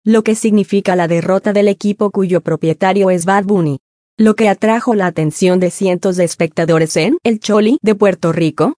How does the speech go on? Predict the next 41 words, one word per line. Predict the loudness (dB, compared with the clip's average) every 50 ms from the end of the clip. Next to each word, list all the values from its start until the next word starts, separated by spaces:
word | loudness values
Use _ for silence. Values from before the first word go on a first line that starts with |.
| _ _ -2
además | 0 2 2 4 4 2 2 2
del | 0 0 0 2
duelo | 2 2 2 2 2 0
deportivo, | 0 0 -2 -2 -2 -2 -2 -2 -2 0 2 2 0 0 -2 _ _ _
fue | _ -2 0 2
la | 2 2 0 0
presencia | 0 -2 -2 -2 0 0 0 0 0 0 0 0
de | 2 0
los | 0 -2 -2
cantantes. | -2 -2 -2 0 0 0 0 0 0 -2 -4 -4 -4 -10 -16 _ _ _ _ _ _ _
Anuel | -2 -2 0 2 2 2 0
y | 0
Bad | 0 0 0 0 -2
Bunny | 0 0 0 2 0 0
se | -2 -2 -2
reunieron | 0 0 0 0 2 2 2 2 2 0 0
con | 0 2 2
los | 2 2 2
directivos | 0 0 0 -2 -4 -2 -2 -2 0 0 0
de | 0 0
los | 0 0 0
dos | 0 0 0 0 -2
equipos | -4 -2 -2 -2 -2 -2 -4 -4 -4
para | -4 -2 -2 -2 0
presentar | 0 -2 -2 -2 -2 -2 -2 -2 -2 -2 -2
su | -2 -2 -2 0
última | 0 0 0 2 2 2 2
inversión | 2 0 0 -2 -2 -2 -2 -2 0 0
en | 2 0 0
baloncesto. | 0 0 -2 -2 -4 -4 -2 -4 -4 -4 -4 -6 -6 -6 -6 _ _ _ _ _ _ _
Otras | -2 0 0 0 -2 -2 -2 -4
estrellas | -6 -6 -4 -2 -2 0 0 0 0 0 0
urbanas | 0 0 0 0 2 0 0 0 -2 -2
también | -2 0 0 0 0 0 0 0
estuvieron | -2 -2 -2 -2 0 2 2 2 2 0 0
presentes | -2 -2 -4 -2 -2 -2 -2 0 0 -2 -2 0
en | 0 0
el | 0 0
partido | -2 -4 -4 -4 -4 -2 0 0 0
de | 0
baloncesto. | 0 0 0 0 -2 -2 -2 -2 -2 -2 -2 -2 -4 -4 -4